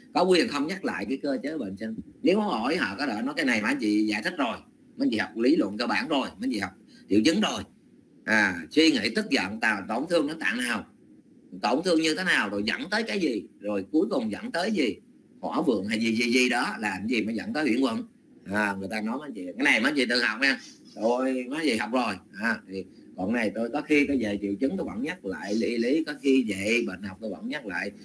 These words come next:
y lý và triệu chứng cho mấy anh chị. Nguyên, cái nguyên nhân thứ hai là tiên thiên bất túc.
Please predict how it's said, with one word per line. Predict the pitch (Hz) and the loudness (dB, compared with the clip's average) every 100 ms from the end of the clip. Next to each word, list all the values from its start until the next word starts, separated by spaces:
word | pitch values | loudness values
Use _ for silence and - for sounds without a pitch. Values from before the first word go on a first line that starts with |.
| - - | -12 8
y | 139 | 8
lý | 135 190 | 10 6
và | 147 | 0
triệu | 98 95 | -2 -2
chứng | 135 | -4
cho | 143 | -4
mấy | 117 | -6
anh | 123 | 0
chị. | 104 101 - - - - - - - - _ _ - - - _ - - - _ - - | 0 0 -4 -20 -20 -20 -20 -20 -20 -20 _ _ -20 -20 -20 _ -20 -20 -20 _ -16 4
Nguyên, | 151 160 143 | 6 6 2
cái | 185 196 | 0 2
nguyên | 175 | 2
nhân | 165 160 | 4 2
thứ | 190 | 4
hai | 165 147 | 4 4
là | |
tiên | 117 147 | 2 2
thiên | 151 151 | 2 0
bất | 180 | -2
túc. | 196 | -2